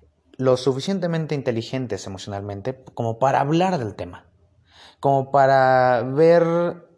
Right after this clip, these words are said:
lo que la gente está exigiendo, que es simplemente justicia, que es simplemente que ya no haya ese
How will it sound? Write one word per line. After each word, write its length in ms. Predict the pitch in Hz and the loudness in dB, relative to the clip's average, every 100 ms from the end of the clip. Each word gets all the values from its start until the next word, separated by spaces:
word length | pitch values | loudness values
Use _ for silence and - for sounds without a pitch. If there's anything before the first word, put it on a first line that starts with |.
| _ | _
lo 420 | 143 139 139 139 | 0 2 2 -2
que 380 | - 139 135 123 | 0 2 2 0
la 240 | 127 135 131 | -2 -2 -4
gente 880 | - 160 185 175 175 110 117 - _ _ _ _ _ _ - | -6 -6 -6 -8 -6 -6 -6 -14 _ _ _ _ _ _ -14
está 500 | 120 - - 147 139 | -12 -6 -2 0 0
exigiendo, 920 | 147 147 - 120 - 139 135 107 92 | -4 -4 -8 -10 -6 -4 -4 -6 -8
que 120 | - 147 | -2 -2
es 100 | 160 | 0
simplemente 800 | 220 220 220 196 175 180 175 170 | -2 -2 -2 -4 -4 -6 -6 -6
justicia, 720 | - 143 - 165 - - - _ - _ | -6 -6 -6 -8 -10 -16 -18 _ -20 _
que 160 | - 170 | -2 -2
es 80 | 175 | 0
simplemente 680 | 226 214 180 156 160 160 | -2 -4 -4 -4 -4 -6
que 180 | 160 131 | -6 -4
ya 180 | 131 151 | -2 -2
no 300 | 156 151 - | -2 -6 -8
haya 300 | 139 143 143 | -8 -4 -4
ese 680 | - 143 139 - 143 139 | -4 -6 -8 -8 -6 -6